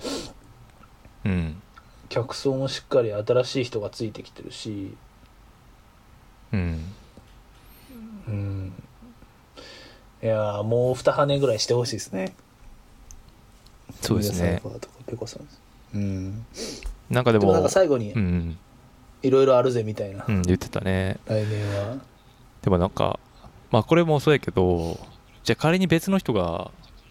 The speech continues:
Speaker 1: 別の人っていうか、まあ別のイベント、日本語ラップイベントあって、行った時に、ディージェーでこの満足感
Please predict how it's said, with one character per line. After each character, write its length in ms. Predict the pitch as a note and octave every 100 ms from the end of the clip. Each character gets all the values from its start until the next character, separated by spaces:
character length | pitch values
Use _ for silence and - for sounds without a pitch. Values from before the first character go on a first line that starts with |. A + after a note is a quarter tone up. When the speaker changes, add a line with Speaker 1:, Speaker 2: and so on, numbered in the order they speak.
| - - -
Speaker 1:
別 220 | - A#2
の 60 | E3+
人 140 | E3+
っ 20 | C3
て 60 |
い 20 |
う 40 | -
か、 60 |
ま 80 | F2+
あ 40 | E2+
別 200 | G2+ C3+
の 80 |
イ 40 | C#3
ベ 80 | C#3+
ン 40 |
ト、 120 | C#3
日 100 | C3
本 120 | C3 C#3+
語 60 |
ラ 100 | C#3+
ッ 20 |
プ 180 | C#3 -
イ 60 | C#3+
ベ 100 | A2+
ン 60 |
ト 120 | F#2 F2+
あ 40 |
っ 20 |
て、 320 | - - F#2 - - - - - - - - - - - - - - - -
行 140 | A#2
っ 40 | - - - - -
た 160 | G#2
時 260 | - A2+ G#2+
に、 240 | F#2 A#2 - -
デ 100 | -
ィ 60 | G#2
ー 20 |
ジ 100 | G#2+
ェ 60 | B2+
ー 40 |
で 120 | F#2+
こ 100 | F#2
の 100 | G#2+
満 200 | A2 A2+
足 120 | A2+ -
感 300 | - E2+ E2+